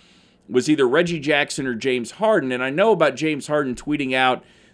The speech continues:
the ten-year challenge on social media. I think it was Facebook, where he put himself in his Rockets jersey, and right next to it was him in his Thunder jersey, and there was some comment about what might have been.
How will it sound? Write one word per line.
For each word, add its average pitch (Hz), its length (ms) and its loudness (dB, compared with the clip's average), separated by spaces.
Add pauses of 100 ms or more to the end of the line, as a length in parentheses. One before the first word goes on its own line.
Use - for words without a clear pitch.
the 113 80 -2
ten-year 156 400 2
challenge 131 680 0
on 120 260 0
social 135 420 -2
media. 113 360 -2
I 95 40 -2
think 135 160 -6
it 113 80 -4
was 98 140 -8
Facebook, 113 560 -4 (840)
where 123 360 4
he 123 80 0
put 139 160 -4
himself 120 320 -4
in 90 40 -8
his 87 140 -10
Rockets 143 460 -2
jersey, 123 500 -4 (300)
and - 120 -2
right 135 220 4
next 120 280 -2
to 113 180 0
it 90 100 0
was 104 240 0
him 117 160 -2
in 107 60 -2
his 95 160 -6
Thunder 139 340 2
jersey, 117 540 0
and 101 100 -4
there 98 60 -4
was 98 160 -8
some 104 180 -6
comment 98 380 -6
about 90 300 -4
what 95 200 -2
might 95 220 -6
have 95 100 -8
been. 120 320 -2